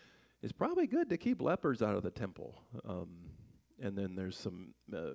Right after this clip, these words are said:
blood and all that type of illness. It's good to keep that out. So it's not necessarily,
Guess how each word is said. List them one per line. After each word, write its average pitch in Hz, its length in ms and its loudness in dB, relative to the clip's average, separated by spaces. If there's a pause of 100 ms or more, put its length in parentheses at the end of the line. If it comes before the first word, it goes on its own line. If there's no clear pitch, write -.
blood 117 500 4
and 107 100 2
all 107 140 0
that 107 200 -2
type 113 240 -2
of 98 140 2 (200)
illness. 107 380 0
It's 113 200 -4
good 110 260 2
to 104 80 0
keep - 240 -6
that 92 200 2
out. 92 240 0
So 92 200 -2
it's - 160 -8
not 131 180 0
necessarily, 101 680 0